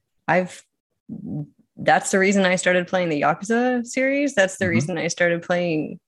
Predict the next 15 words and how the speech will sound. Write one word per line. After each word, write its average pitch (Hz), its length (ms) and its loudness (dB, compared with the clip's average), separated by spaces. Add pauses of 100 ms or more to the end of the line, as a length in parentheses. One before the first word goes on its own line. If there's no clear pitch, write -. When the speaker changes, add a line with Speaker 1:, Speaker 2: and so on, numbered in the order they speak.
(140)
Speaker 1:
Omori. 175 800 2
That's 180 180 0
the 185 80 0
reason 185 240 -2
I 175 80 -2
started 170 300 0
playing 151 560 -2
Your 156 100 0
Turn 160 220 -2
to 156 100 0
Die. 147 520 2 (440)
Speaker 2:
Yeah. 196 140 4
Speaker 1:
Even, 180 260 4
like, 165 420 -4 (540)
um, 147 520 -2